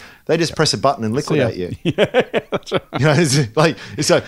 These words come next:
Speaker 1: so is it, is it impossible for them to, to blow themselves up from the bank? Well, if, if, if there is a, a flash crash and that, so I would,
Speaker 2: Yeah.
Speaker 1: you ne-, one thing in finance is you learn to say never, never say never.
Speaker 2: <laughs> Yeah,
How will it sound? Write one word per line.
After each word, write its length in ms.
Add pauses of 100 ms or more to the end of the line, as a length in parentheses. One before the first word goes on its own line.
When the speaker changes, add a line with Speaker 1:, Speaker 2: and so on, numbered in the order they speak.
(120)
Speaker 1:
so 380
is 160
it, 140
is 140
it 80
impossible 600
for 120
them 320
to, 360
to 180
blow 220
themselves 420
up 200
from 160
the 80
bank? 320
Well, 500
if, 300
if, 240 (100)
if 180
there 200
is 120
a, 340 (140)
a 60
flash 400
crash 460
and 180
that, 160
so 180
I 40
would, 140
Speaker 2:
Yeah. 220
Speaker 1:
you 200
ne-, 80 (560)
one 180
thing 100
in 120
finance 440
is 140
you 100
learn 160
to 80
say 180
never, 400
never 220
say 220
never. 220
Speaker 2:
<laughs> 20
Yeah, 80